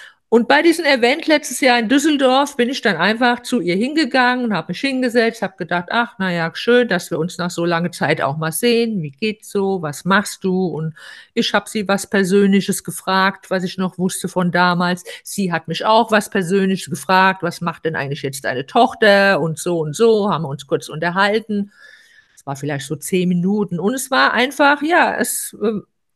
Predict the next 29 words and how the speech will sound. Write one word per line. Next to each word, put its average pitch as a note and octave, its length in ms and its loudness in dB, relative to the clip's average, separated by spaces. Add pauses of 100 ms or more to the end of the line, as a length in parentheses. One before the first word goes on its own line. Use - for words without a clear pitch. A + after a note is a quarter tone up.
hat D4 300 -2
mir C#4 260 0
gut F#4 260 6
getan, D#4 640 2 (1040)
das A#3 680 0 (120)
praktisch A#3+ 460 0
zu B3 120 4
tun. E3+ 400 -2
Also G3+ 220 0
dieser E4+ 340 4
Schritt F#4+ 400 -2
hat B3+ 200 -2
mir B3+ 100 2
nicht A3+ 220 0
wehgetan, D#4+ 560 0
im A3+ 100 -4
Gegenteil, C#4+ 460 0
er A3+ 120 0
hat A#3 160 -2
mir G#3 160 0
gut B3+ 280 -4
getan, C4+ 480 -2
es A#3 100 -10
hat A#3+ 160 -2
mir A3+ 60 -2
ein G#3 80 -4
gutes B3 320 -6
Gefühl C#4+ 320 -4
gegeben B3+ 540 -4